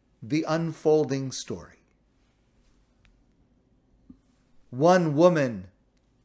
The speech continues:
built up, another woman tore down. And here's the lesson Sivan Rahav Meir sees in this line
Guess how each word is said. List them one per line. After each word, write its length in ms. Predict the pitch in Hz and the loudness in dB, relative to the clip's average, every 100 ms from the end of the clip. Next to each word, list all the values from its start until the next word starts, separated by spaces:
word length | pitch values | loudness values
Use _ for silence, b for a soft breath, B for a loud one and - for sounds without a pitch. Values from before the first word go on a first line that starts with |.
| _ _ 104 98 | _ _ -20 0
built 400 | 156 156 151 - _ | 2 4 0 -14 _
up, 420 | 202 - - - _ _ _ _ _ _ _ _ _ _ _ _ _ _ _ | 2 2 -2 -20 _ _ _ _ _ _ _ _ _ _ _ _ _ _ _
another 380 | 131 143 180 180 | -4 0 2 2
woman 520 | 151 151 151 147 151 _ _ _ _ _ | 2 0 -2 -4 -10 _ _ _ _ _
tore 380 | - 156 143 139 | -8 -2 0 0
down. 520 | 117 123 117 98 87 78 _ _ _ _ _ _ _ _ - - _ _ _ _ _ _ _ _ _ b b b - | -2 -6 -8 -8 -14 -20 _ _ _ _ _ _ _ _ -16 -16 _ _ _ _ _ _ _ _ _ b b b -10
And 160 | 123 | -6
here's 340 | 131 220 233 175 | 6 8 8 6
the 140 | 165 | 2
lesson 480 | 156 180 185 160 147 | 6 6 4 -2 -4
Sivan 540 | 135 135 120 147 160 | -2 -2 2 2 2
Rahav 440 | 143 127 143 147 123 | -2 0 0 0 -2
Meir 420 | 131 139 139 131 | -4 -2 -2 -2
sees 680 | - - 165 147 117 101 95 b b b | -4 -4 -2 -2 -4 -8 -12 b b b
in 320 | 147 147 135 | -4 -2 -2
this 380 | 123 185 - - - _ _ | 4 6 4 -4 -10 _ _
line 880 | 117 127 143 165 160 156 143 135 113 | -4 2 8 8 8 6 2 -2 -8